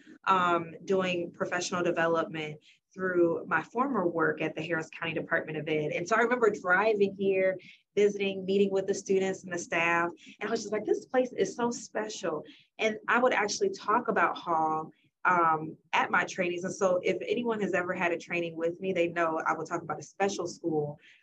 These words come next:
um, that was able to serve the students in a different way. And, um, I think with my, uh, skill set that I've had, you know, in, in former positions has equipped me to, um, you know, just to try to do my best as principal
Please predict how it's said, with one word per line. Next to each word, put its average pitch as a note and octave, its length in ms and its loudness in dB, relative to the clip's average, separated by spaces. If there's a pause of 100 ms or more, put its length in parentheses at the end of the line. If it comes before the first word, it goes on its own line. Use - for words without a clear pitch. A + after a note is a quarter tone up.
(140)
um, D#3 460 0
that E3+ 160 -2
was E3 160 -4
able D#3+ 160 -4
to D#3 80 -6
serve D#3+ 280 -6
the D3+ 40 -8
students D#3 440 -8
in D3+ 80 -16
a C#3+ 40 -12
different D3+ 340 -10
way. D3+ 300 -4 (380)
And, E3+ 320 2
um, D#3 640 -2 (180)
I F#3+ 100 2
think G#3 280 2 (580)
with F#3+ 200 2
my, E3 520 2
uh, D#3 160 0
skill F3+ 340 -6
set E3+ 300 -4
that D#3+ 100 -4
I've D#3 140 -2
had, D3+ 500 -2
you E3+ 140 -6
know, D3+ 160 -6
in, D#3+ 220 -12 (100)
in D#3+ 140 -12 (100)
former E3 320 -2
positions D#3 680 -10 (360)
has F3 180 -6
equipped F3 360 0
me D#3+ 220 -10 (120)
to, D3+ 280 -2 (100)
um, D3 380 0 (280)
you C4 80 -4
know, A#3+ 140 2
just C#4 200 0
to B3+ 60 0
try A3+ 180 0
to F3+ 60 0
do F#3+ 80 2
my D#3+ 140 2
best D3+ 380 -6
as D3+ 100 -10
principal D3 680 -8